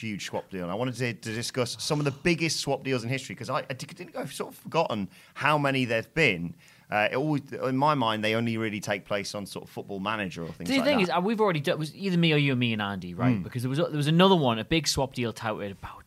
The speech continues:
Speaker 2: a week and a half ago. I forget for the life of me who it was. But I sat there and went, "Do you know what it is? I hate this. Nothing puts me off a football transfer headline quicker than the word swap."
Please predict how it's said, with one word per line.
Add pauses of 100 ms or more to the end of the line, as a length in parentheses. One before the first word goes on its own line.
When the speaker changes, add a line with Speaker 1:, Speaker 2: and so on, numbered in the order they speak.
Speaker 2:
a
week
and
a
half
ago.
I
forget
for
the
life
of
me
who
it
was. (320)
But
I
sat
there
and
went,
"Do
you
know
what
it
is? (400)
I
hate
this. (200)
Nothing
puts
me
off
a
football
transfer
headline
quicker
than
the
word
swap."